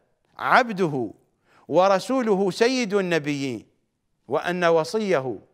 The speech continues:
خير الوصيين". هذا أذان الديكة وتسبيحهم وصلاتهم. القرآن هكذا يقول: "والطير صافات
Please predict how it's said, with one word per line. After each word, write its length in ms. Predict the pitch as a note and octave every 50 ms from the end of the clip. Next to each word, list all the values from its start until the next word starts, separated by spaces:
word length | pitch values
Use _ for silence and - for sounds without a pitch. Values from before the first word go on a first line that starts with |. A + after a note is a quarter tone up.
| _ _ -
خير 300 | - F#3 G3+ G#3 F#3+ F3+
الوصيين". 640 | D#3+ C3+ B2+ A#2+ - - A2 G#2 G2 F#2 F2 D2+ _ _ _ _ _ _ _ _ _ _ _ _ _ _ -
هذا 640 | D#3 E3+ F#3 F3+ G3 G3 F#3+ F#3+ F#3 F#3 F#3 F3 - - - - - -
أذان 340 | F#3 F#3 F3+ G#3+ A#3+ B3+ A#3+
الديكة 760 | A#3 A3 F3 D#3+ F3 F3 G3+ A3 - - F3+ - - - F2 - _ _ _ _ _ _ _ _ _ _ _ -
وتسبيحهم 1000 | C#3+ D3+ D3 - E3 C#3+ - - D3 F#3+ G3 F3+ - E3+ D#3 D#3 D3+ C#3 C3 B2 _ _ _ _ _ _ _ _ _ _ _ _ _ _ _ _ _ _ _ _ _ _
وصلاتهم. 800 | - G#2+ A2 - B2+ B2+ D3+ F#3 G3 G3 F3+ C#3 A2+ F#2+ D#2 C#2 _ _ _ _ _ _ _ _ -
القرآن 840 | B2+ A#2+ G#2+ - B2+ C3 B2+ B2 C#3+ C#3 C3 B2 B2+ A#2+ A2+ A2 - _ _ _ _ -
هكذا 560 | - C#3 F3 G#3 - A3+ G#3+ G3 G3+ G3 F3+
يقول: 640 | E3+ D#3 - - D#3 D#3 D#3+ D#3 D3+ D#3 D3+ C#3 - _ _ _ _ _ _ _ _ _ _ _ _ _ _ _ _ _ _ _ _ _ _ _ _ _ _ _ _ _ _ _ _ _ _ _ _ _ _ _ _ _ _ _ _ _ _ _ _ _ _ _ _ _ -
"والطير 1200 | B2+ C3 C#3 D#3 D#3 D3+ - - - - _ _ _ _ _ _ - E3+ F#3+ G#3+ G#3+ G3 F#3 E3+ C3+
صافات 880 | A#2+ - D3 B2 B2 B2 - - A#2+ A2+ A2+ A2 A2 A#2 - _ _